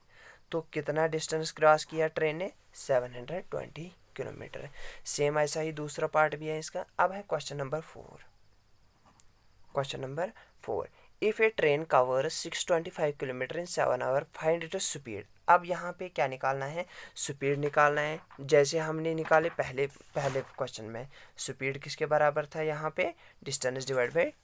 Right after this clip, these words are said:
time। स्पीड is equivalent to distance divide by time। तो क्वेश्चन बोल रहा है हमें, "A train covers six hundred twenty-five kilometer in seven hours।" Train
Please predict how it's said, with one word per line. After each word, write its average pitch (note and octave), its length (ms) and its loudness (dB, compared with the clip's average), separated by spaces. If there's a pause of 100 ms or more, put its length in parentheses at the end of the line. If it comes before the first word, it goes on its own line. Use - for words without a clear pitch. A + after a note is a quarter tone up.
(200)
time। - 300 -6 (320)
स्पीड C#3 600 -6 (1300)
is D3 160 -6
equivalent C3 420 -6
to A#2 80 -12 (160)
distance C#3+ 520 -6
divide A#2+ 280 -8
by D#3 140 -10 (380)
time। G#2 260 -8 (560)
तो F#3+ 80 2
क्वेश्चन F3+ 460 0
बोल D#3+ 160 0
रहा C3 120 4
है C3 140 -4
हमें, C3+ 340 -4 (340)
"A F#3+ 80 4
train E3 380 -2
covers C3 680 -2 (180)
six - 400 -4
hundred F#3 260 2
twenty-five D3 640 2
kilometer D3+ 360 -2
in F#3 280 -8
seven A2+ 220 0
hours।" - 480 -10 (1040)
Train C#3 360 0